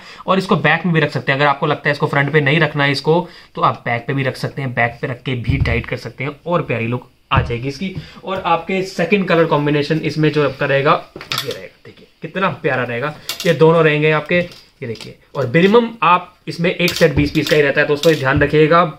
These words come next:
मगर इसमें आपको बीस piece के जो आपको मिलेंगे, दस दस piece मिलेंगे जो आपको, उसमें आपको sizes मिलेंगे। ये नहीं है कि एक ही size मिलेगा। ये size आप देख रहे हैं मीडियम, आपको इसमें extra small, small, medium, large, Excel,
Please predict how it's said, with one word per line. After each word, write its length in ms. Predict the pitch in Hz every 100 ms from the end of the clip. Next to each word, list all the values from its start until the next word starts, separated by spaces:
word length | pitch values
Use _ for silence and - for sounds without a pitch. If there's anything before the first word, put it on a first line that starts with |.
| -
मगर 300 | 147 156 196
इसमें 340 | 208 175 185 190
आपको 380 | 160 156 185 196
बीस 260 | 135 151 156
piece 200 | 175 -
के 220 | 185 180
जो 180 | 151 165
आपको 240 | 143 160
मिलेंगे, 560 | 143 127 180 175 190 196
दस 200 | 139 131
दस 140 | 160
piece 220 | 160 165 147
मिलेंगे 360 | 143 170 180
जो 140 | 165 160
आपको, 440 | 139 - 180 202 - - -
उसमें 360 | 190 190 208 226
आपको 400 | 170 156 - 202
sizes 500 | 202 - 147 170 220
मिलेंगे। 480 | 196 190 208 185 117 - - -
ये 160 | 190
नहीं 220 | 233 214 202
है 80 |
कि 160 | 220 233
एक 180 | 220 220
ही 60 | 202
size 200 | 202 190
मिलेगा। 380 | 185 165 120 - _ 147
ये 140 | 208
size 260 | 208 190 196
आप 100 | 175
देख 160 | 185
रहे 80 | 208
हैं 60 | 214
मीडियम, 360 | 208 196 190 - - -
आपको 300 | 165 - 185
इसमें 240 | 170 180
extra 300 | 170 160 190
small, 280 | 175 170 170
small, 640 | 165 175 185 190 180 160 -
medium, 440 | 165 175 190 190 165
large, 560 | 151 175 190 185 165
Excel, 600 | - 175 - 202 185 165